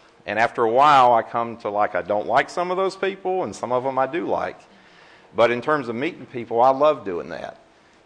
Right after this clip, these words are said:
<clears throat> What Ashley's talking about, about being aggressive, is the fact that people are gonna, employers are gonna want people that wanna come to work for 'em.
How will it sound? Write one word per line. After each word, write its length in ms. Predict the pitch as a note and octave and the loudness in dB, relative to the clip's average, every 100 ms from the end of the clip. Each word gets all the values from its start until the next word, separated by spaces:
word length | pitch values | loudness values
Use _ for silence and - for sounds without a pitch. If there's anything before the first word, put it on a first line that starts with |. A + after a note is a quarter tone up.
| _ _ _ | _ _ _
<clears throat> 100 | - C#3+ A2 - _ _ _ _ | -10 -10 -12 -20 _ _ _ _
What 140 | B2 | 4
Ashley's 420 | C3 F3 G#3 D3 - | 6 6 4 -6 -2
talking 380 | C#3 B2 - | 4 4 2
about, 400 | A#2+ A2 A#2+ A#2 - | -2 2 4 4 2
about 340 | A#2 A#2+ A#2+ | 2 2 2
being 300 | A#2+ B2 A#2 | -2 -4 -4
aggressive, 800 | G#2+ G2+ C3 D#3+ - G#2 G#2 G#2 - _ _ _ _ _ - | -6 0 2 2 -2 -2 -2 -2 -10 _ _ _ _ _ -8
is 160 | A#2 A2 | -8 -8
the 80 | |
fact 460 | A2 - A2 A2 - | -4 2 2 2 -2
that 580 | G2+ G2+ G#2 F#2 - - _ _ _ - | 0 4 4 2 -6 -20 _ _ _ -12
people 320 | D3+ E3+ D#3 | -10 -6 -4
are 140 | B2+ | -2
gonna, 240 | A2+ A#2+ A#2 - | -2 -4 -8 -10
employers 520 | A#2 A2 D#3+ E3+ E3+ D#3+ | -12 -4 0 2 0 -2
are 60 | |
gonna 220 | C3 C3 | -6 -4
want 340 | A#2 C3+ C#3+ - | 0 2 0 -2
people 580 | C3+ B2 B2 B2+ A#2+ - _ _ _ _ | -8 -8 -6 -4 -4 -10 _ _ _ _
that 140 | - F2+ | -4 0
wanna 240 | A2+ B2 | 0 0
come 180 | A#2+ A#2 | -2 -6
to 80 | A2 | -2
work 240 | G#2+ G2+ | -2 -2
for 360 | - E2 D#2 | -6 -10 -8
'em. 80 | D2+ | -8